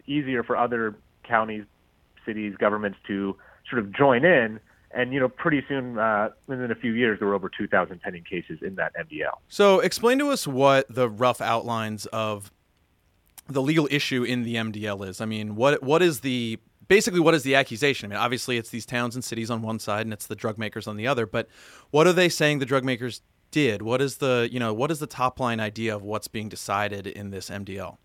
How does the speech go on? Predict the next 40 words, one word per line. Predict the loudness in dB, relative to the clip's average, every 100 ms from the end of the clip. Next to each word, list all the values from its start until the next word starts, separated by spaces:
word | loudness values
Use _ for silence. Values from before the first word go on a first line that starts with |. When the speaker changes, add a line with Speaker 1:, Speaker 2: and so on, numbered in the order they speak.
| _ _ _ _ _ _ _ _ _ _ -20 _ -2
Speaker 1:
Yeah, | 4 4 4 -2
you | 0
know, | 4 4
it's | 4 -2 _ _ _
pretty | -4 -4 -2
straightforward. | -4 -2 0 2 0
It's | -4 -6
just | -6 -2
that | -2 -2 -6 _ _ _ _
the | -10
drug | 0 0 0
makers | 0 0 0 -2 -2
and | -4 -4 -6 -14 -4
also | -2 0 -2
in | -2
these, | -4 -4 -8 _
in | -10
this | -2
M | 0 4
D |
L | 4
case, | 4 2 0
the | 0
drug | 0 0
distributors, | -2 0 2 4 4 2
the | -2
companies | -6 -6 -4 -2
that | 0
actually, | 0 -2 -6 -6 _ _ _ -6
you | -2
know, |
got | 2 4
the | 4
drugs | 2 0 0
from | -4
the | -2
companies | -2 -2 -4 -8 -8
into | -8 -10
the | -2
pharmacies, | 2 2 0 -6 -6 -6